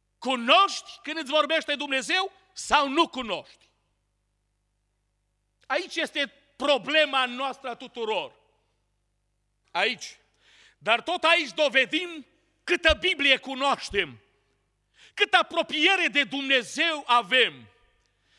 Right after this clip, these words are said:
Pe Dumnezeu nu-L impresionează anii,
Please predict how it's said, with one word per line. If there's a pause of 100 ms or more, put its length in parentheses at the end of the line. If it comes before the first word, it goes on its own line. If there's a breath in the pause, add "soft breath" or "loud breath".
(140)
Pe
Dumnezeu
nu-L
impresionează (320)
anii,